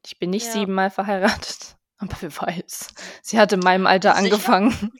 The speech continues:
Speaker 1: <laughs>
Speaker 2: Na ja, Laura, dann ab
Speaker 1: Dann
Speaker 2: jetzt,
Speaker 1: habe ich noch
Speaker 2: also
Speaker 1: Zeit, ja. Ne, ich
Speaker 2: Mhm.
Speaker 1: glaube, in meinem Alter war sie schon beim zweiten, also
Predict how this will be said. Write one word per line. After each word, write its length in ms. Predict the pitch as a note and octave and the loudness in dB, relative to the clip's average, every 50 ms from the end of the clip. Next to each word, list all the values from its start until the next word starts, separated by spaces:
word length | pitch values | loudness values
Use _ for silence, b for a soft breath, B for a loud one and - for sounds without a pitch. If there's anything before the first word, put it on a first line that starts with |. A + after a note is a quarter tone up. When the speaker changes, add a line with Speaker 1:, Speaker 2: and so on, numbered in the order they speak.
| _ _ | _ _
Speaker 1:
<laughs> 520 | - - - - A3 - - - A3+ - _ _ B B B B B B - | -12 -8 -6 -6 -6 -6 -6 -10 -10 -10 _ _ B B B B B B -2
Speaker 2:
Na 100 | - A3 | 2 6
ja, 140 | A3 A3+ A#3 - - | 6 6 6 4 2
Laura, 320 | B3 A#3+ A#3+ C4+ C#4 C#4 | 4 6 6 6 6 4
dann 280 | B3 A#3 A3 B3 D4+ D4 | 4 4 4 4 4 0
ab 300 | - - A3 - - - D4+ | -2 -2 -2 -2 -2 -2 2
Speaker 1:
Dann 280 | A#3 F3 F#3+ A#3 A3 | 2 2 2 2 4
Speaker 2:
jetzt, 0 | |
Speaker 1:
habe 200 | G3+ G#3 G3+ G3+ | 4 4 4 4
ich 200 | - G#3 A#3+ A#3 | 0 -2 -2 -2
noch 180 | - - A3+ A3+ | -2 -2 -2 -2
Speaker 2:
also 20 | |
Speaker 1:
Zeit, 460 | A3 G#3 F#3+ E3+ F3 F3+ F3 - - _ _ _ _ _ _ | -4 -2 -2 -2 -2 -2 -4 -8 -20 _ _ _ _ _ _
ja. 300 | - F3 E3+ D#3+ E3 F3 _ _ _ _ A#3 A#3+ A#3+ A3+ G#3 | -8 -6 -6 -6 -8 -12 _ _ _ _ -16 -16 -14 -8 -6
Ne, 80 | F#3 | -4
ich 80 | F#3 A3 | -4 0
Speaker 2:
Mhm. 20 | |
Speaker 1:
glaube, 220 | - G3 F3 E3 E3 | 0 0 0 0 -2
in 60 | E3+ | -6
meinem 160 | E3+ F3 E3+ | -4 -2 -2
Alter 220 | D#3+ E3+ - F3+ D#3+ | -2 -2 -2 -4 -8
war 80 | E3+ | -8
sie 80 | D#3+ D#3+ | -8 -8
schon 160 | D#3+ - E3+ | -10 -10 -8
beim 200 | D#3+ D#3+ - - _ | -10 -10 -10 -10 _
zweiten, 520 | - - - E3 D#3+ D#3 D3+ - - D#3+ | -14 -8 -6 -6 -6 -6 -8 -10 -16 -16
also 320 | - - D#3 D3+ - D#3+ | -14 -14 -14 -14 -16 -18